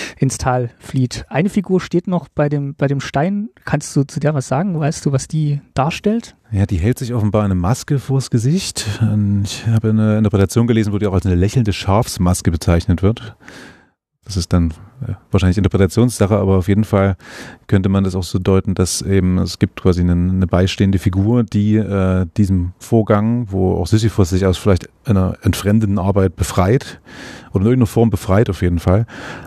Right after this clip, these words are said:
Speaker 2: ähm, eben nur dabei steht und seine wahre Position auch nicht, ähm, kenntlich zeigt, sondern sich eben eine Maske vors Gesicht
Speaker 1: Mhm.
Speaker 2: hält.
Speaker 1: Und ja, ich hatte es ja gerade schon gesagt, also das ist auch ein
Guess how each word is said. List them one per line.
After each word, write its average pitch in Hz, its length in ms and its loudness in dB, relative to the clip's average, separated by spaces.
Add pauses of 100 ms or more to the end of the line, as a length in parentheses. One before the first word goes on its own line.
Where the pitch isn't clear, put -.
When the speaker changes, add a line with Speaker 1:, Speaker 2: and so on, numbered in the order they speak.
(140)
Speaker 2:
ähm, 92 720 2 (540)
eben 92 200 2
nur 92 140 2
dabei 90 260 2
steht 90 260 0
und 87 100 2
seine 92 260 2
wahre 92 240 2
Position 101 560 0
auch 95 160 -4
nicht, - 460 -2 (100)
ähm, 90 960 0 (560)
kenntlich - 500 0
zeigt, 104 380 0
sondern 95 300 2
sich 87 140 -2
eben 90 100 0
eine 87 100 4
Maske 85 300 2
vors 80 260 -2
Gesicht 143 280 -2
Speaker 1:
Mhm. 127 140 -6
Speaker 2:
hält. 98 180 -12 (920)
Speaker 1:
Und - 480 -4
ja, 120 320 -2
ich - 80 -14
hatte - 60 -6
es - 60 -8
ja - 40 -8
gerade 143 180 0
schon 151 120 -6
gesagt, 139 240 -2
also 131 180 0 (140)
das 139 180 -2
ist 151 140 -6
auch 147 180 -2
ein 139 100 -10